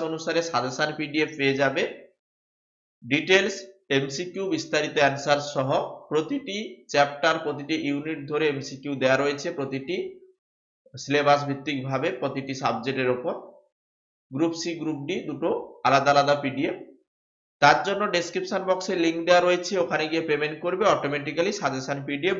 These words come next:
ডাউনলোড হয়ে যাবে। অসুবিধা হলে ওখানে WhatsApp নাম্বার দেওয়া রয়েছে, WhatsApp করবে। তো আজকে আমরা ক্লাস শুরু করছি ভারতের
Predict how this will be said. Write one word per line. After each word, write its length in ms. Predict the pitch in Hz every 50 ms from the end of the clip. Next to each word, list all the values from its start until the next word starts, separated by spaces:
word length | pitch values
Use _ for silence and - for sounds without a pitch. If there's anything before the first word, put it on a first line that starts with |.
| -
ডাউনলোড 340 | 135 120 120 123 151 180 190 151
হয়ে 200 | 139 120 107 90 98
যাবে। 180 | - - - - - - 131
অসুবিধা 360 | 127 - 156 147 160 156 160 151 156
হলে 140 | 165 170 196 175
ওখানে 200 | - - 135 139 139 - - - 127
WhatsApp 420 | 127 143 - - - - 208 185 175 165
নাম্বার 260 | 156 143 139 135 127 120 123
দেওয়া 160 | 127 127 131
রয়েছে, 220 | 139 139 - - 202 - - 135
WhatsApp 440 | 147 160 - - - - 135 - - -
করবে। 240 | - 95 95 - - - _ _ _ _ _ _ _ _ _ _ _ _ _ _ _ _ _ _ _ _ _ _ _
তো 40 | - 156 165
আজকে 180 | 165 - - - 208 196
আমরা 140 | 202 208 190 -
ক্লাস 200 | 185 175 175 - -
শুরু 140 | 208 190 185 -
করছি 360 | 202 208 - - - - 226 214 233 370 - - - _ _ _ _ _ _ _ _ _ _ _ _ _ _ _ _ _ _ _ _ _ _ _ _ _
ভারতের 640 | 113 104 110 131 139 156 170 180 180 - 196 196